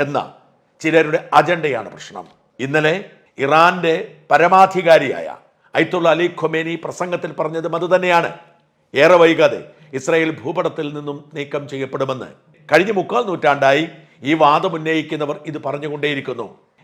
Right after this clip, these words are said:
ഇങ്ങനെ പറയുന്നവർക്ക് മരിച്ച് അവരുടെ രണ്ടാം തലമുറയും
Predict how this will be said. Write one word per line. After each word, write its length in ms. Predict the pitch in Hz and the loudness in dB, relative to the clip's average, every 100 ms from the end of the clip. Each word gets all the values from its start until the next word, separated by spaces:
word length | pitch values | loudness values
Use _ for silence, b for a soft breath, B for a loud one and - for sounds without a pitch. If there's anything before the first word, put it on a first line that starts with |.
| 117 | -4
ഇങ്ങനെ 180 | 156 165 | 0 2
പറയുന്നവർക്ക് 560 | 151 160 175 165 156 156 | 2 2 0 -4 -4 -4
മരിച്ച് 340 | 143 156 151 127 - _ b 120 | -2 -2 -4 -8 -10 _ b -2
അവരുടെ 260 | 143 156 160 | 0 0 0
രണ്ടാം 300 | 147 160 185 175 | 0 4 4 4
തലമുറയും 440 | 165 156 156 151 | -2 -2 -4 -6